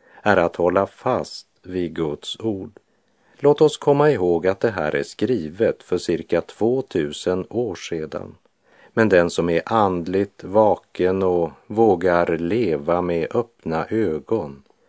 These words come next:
ser att vi befinner oss mitt i allt detta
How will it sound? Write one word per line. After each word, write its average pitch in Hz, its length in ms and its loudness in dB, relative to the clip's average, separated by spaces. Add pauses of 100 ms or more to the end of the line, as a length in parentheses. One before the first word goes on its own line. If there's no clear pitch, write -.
(360)
ser 80 800 -4
att 90 360 -4
vi 82 280 -6
befinner 90 680 0
oss 101 260 0
mitt 92 520 -6
i 104 340 -4
allt 73 400 -4
detta 78 680 -4